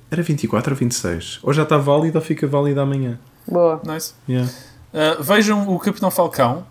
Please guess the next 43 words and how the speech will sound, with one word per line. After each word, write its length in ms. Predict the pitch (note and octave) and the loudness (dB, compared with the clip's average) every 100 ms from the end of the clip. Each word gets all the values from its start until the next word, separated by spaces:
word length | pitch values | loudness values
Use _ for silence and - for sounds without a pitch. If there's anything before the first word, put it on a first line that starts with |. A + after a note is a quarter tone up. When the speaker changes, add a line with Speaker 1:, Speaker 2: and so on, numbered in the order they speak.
| - - | -20 -8
Speaker 3:
longa 380 | B2+ C#3 C3+ C3+ - | -2 -2 -2 -4 -6
escrita 460 | - - C#3 C3 C#3 | -10 -6 -6 -6 -6
pela 200 | C3 B2+ | -4 -2
Núria. 380 | B2 B2 C3+ F#3+ - _ _ | 0 0 0 -6 -16 _ _
Não 100 | F3 | 2
sei 140 | F3+ G3 | 4 4
onde 80 | E3+ | 4
é 40 | |
que 60 | E3 | 0
ele 80 | |
está 180 | D3+ D3+ | 2 2
disponível, 460 | C#3 - C#3 B2+ C#3 | 2 0 2 4 2
mas 120 | D3+ | 2
está 120 | D3 | 2
à 40 | C3 | 2
venda 240 | C3 B2+ | 0 2
Speaker 2:
E 20 | |
Speaker 3:
por 140 | G#3+ - | 0 2
Speaker 2:
pelo 140 | A#3+ | 2
Speaker 3:
Blu-ray, 160 | A#3 A3+ | 2 2
Speaker 2:
João 120 | G#3+ | 2
Speaker 3:
em 100 | G#3 | 2
Speaker 2:
Leitão, 220 | G#3 G#3 F3+ | 2 0 0
Speaker 3:
Blu-ray. 180 | F3+ G3+ - - _ - - | 0 -4 -10 -20 _ -10 -2
Pelo 200 | F#3+ B2+ | 0 0
João 160 | B2+ | 0
Speaker 2:
realizador. 0 | B2 E3 A#2 | 2 2 0
Speaker 3:
Leitão. 140 | - - _ _ _ - - - - - _ | -6 -18 _ _ _ -20 -20 -18 -20 -20 _
E 40 | - | -2
não 320 | A3+ A3+ A3+ | 0 2 2
sei 120 | A3+ | 2
se 60 | A3+ | 2
está 140 | - | 2
em 40 | |
Speaker 2:
Ah, 40 | - | 2
Speaker 3:
V 160 | F3+ | 2
O 80 | E3+ | 2
D. 300 | C3 C3+ F3+ - _ - | 2 0 -2 -8 _ -4
Está 160 | F3+ | -2
em 20 | |
V 140 | D#3 | 0
O 40 | |
D, 20 | D#3+ | -2